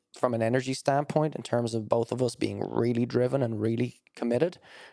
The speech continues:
The next chapter in that business, which really we set out to do, was let's create a proposition which is premium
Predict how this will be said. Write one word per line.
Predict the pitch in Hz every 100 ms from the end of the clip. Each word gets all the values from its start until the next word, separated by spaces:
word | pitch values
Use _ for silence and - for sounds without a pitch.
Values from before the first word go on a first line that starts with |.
| _
The | 120
next | 120 143 - -
chapter | - 127 - 123
in | 120
that | 120 120 -
business, | 123 120 117 -
which | 123
really | 123 120 139 139 135 127 127 -
we | 127
set | 123 127
out | 123 123
to | 120
do, | 123 151 139
was | 123 120 120 - -
let's | 127 -
create | - - 135 127 123 - -
a |
proposition | - 127 123 123 120 117 - 117
which | 113 120 117 -
is | 127 120 113 - - _ _
premium | - 135 123 120 117